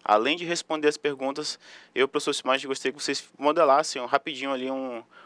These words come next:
um wireframe pra gente poder analisar aqui depois. Vou passar um sitezinho pra vocês que é bem bacana de fazer esse, esse wireframe. E vamos lá, vamos pensar na aula agora. Espero que vocês estejam animados igual vocês estavam mesmo na aula passada. Então vamos lá.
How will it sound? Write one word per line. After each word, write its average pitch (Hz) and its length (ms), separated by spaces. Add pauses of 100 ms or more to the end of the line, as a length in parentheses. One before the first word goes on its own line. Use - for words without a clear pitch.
(120)
um 110 100
wireframe 127 400
pra 131 100
gente 123 100
poder 123 200
analisar 123 340
aqui 117 200
depois. 143 540 (260)
Vou 135 120
passar 147 280
um 139 60
sitezinho 131 460
pra 127 80
vocês 123 440
que - 120
é 117 280
bem 120 180
bacana 139 300
de 123 80
fazer 120 260
esse, 110 380 (280)
esse - 200
wireframe. 131 520 (500)
E 135 380 (200)
vamos 139 180
lá, 113 60
vamos 131 220
pensar 139 260
na 135 60
aula 131 160
agora. 143 320 (360)
Espero 123 260
que - 40
vocês 147 100
estejam 143 180
animados 139 300
igual 135 120
vocês 170 160
estavam 147 240
mesmo 147 240
na 139 60
aula 143 160
passada. 104 480 (100)
Então 113 140
vamos 139 160
lá. 98 140